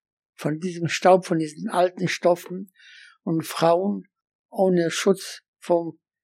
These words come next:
Mund und Nase, die haben die Stoffe sortiert, solche Käst-, Kisten, Wolle, Baumwolle und so weiter.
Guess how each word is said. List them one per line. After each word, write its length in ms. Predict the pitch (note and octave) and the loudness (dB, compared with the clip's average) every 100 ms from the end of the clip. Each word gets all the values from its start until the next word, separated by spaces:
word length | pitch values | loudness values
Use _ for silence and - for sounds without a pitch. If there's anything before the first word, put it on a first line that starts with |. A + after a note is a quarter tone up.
| _ | _
Mund 360 | - E3 F3+ F3 | -4 -2 0 -2
und 180 | D#3+ D#3 | -4 -4
Nase, 640 | E3 E3+ F3+ F3 F#3 F#3 _ _ _ _ _ _ _ F#3 | -4 -2 -2 -2 -6 -8 _ _ _ _ _ _ _ 2
die 100 | D#3 | 4
haben 380 | E3+ F3 F#3+ | 4 2 -2
die 160 | E3 E3+ | -6 -6
Stoffe 520 | - F#3 E3+ F#3 A3 G3+ | 2 2 4 0 -2 -8
sortiert, 960 | - - F3 F3 F3 - F#3 E3+ - - | -14 -2 2 2 -2 -4 -2 -4 -6 -14
solche 400 | D#3+ D#3+ - D3+ | -12 -10 -8 -8
Käst-, 520 | - F3 E3+ - - _ - - | -2 -2 -2 -8 -14 _ -20 -6
Kisten, 640 | - F#3 - - A3 A3+ - _ - - _ _ _ | 0 0 -2 -8 -8 -8 -12 _ -20 -20 _ _ _
Wolle, 520 | D3+ F3+ F#3 F#3 F3+ | 4 6 6 4 0
Baumwolle 800 | D#3 F3 F3+ F3+ E3 E3+ E3 D#3+ - _ _ _ _ _ | 4 4 4 0 -4 -4 -4 -10 -16 _ _ _ _ _
und 240 | D#3+ D3+ | -16 -10
so 220 | D3+ D#3 | -6 -4
weiter. 460 | E3 E3+ F3 G#3+ | -2 -2 -4 -8